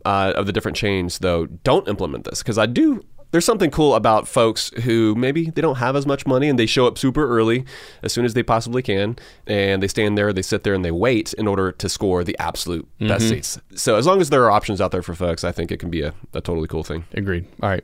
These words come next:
Speaker 2: So, yeah, we, we're not mad at you, A M C. Do your thing. Well, let, let's talk about investing here for a second, Matt. We've got some bad news and some good news on the investing front. Let's, let's start with the good news 'cause we're, we're optimists. Uh, it, this comes from a new Vanguard release,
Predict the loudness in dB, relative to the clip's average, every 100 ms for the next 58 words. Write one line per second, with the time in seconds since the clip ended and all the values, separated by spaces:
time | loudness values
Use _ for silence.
0 | -6 0 0 0 -6 -6 -4 -4 -4 -2
1 | 0 0 2 0 0 0 0 0 -2 0
2 | 0 0 -2 -2 -10 -8 2 4 4 2
3 | 2 4 4 6 4 2 0 0 0 -2
4 | -2 -2 -2 -2 -2 -2 -2 0 0 0
5 | 0 -2 -2 0 0 2 2 2 2 2
6 | 0 0 -2 -4 -6 -4 -4 -4 -6 -8
7 | -10 -20 -18 -12 -2 0 0 2 2 2
8 | 0 -2 -2 -2 -4 -4 -4 -2 -4 -6
9 | -6 -10 -16 -2 2 2 0 0 0 2
10 | 0 0 0 0 2 4 4 2 0 2
11 | 4 4 4 0 0 2 4 4 4 2
12 | 0 -2 -2 -4 -6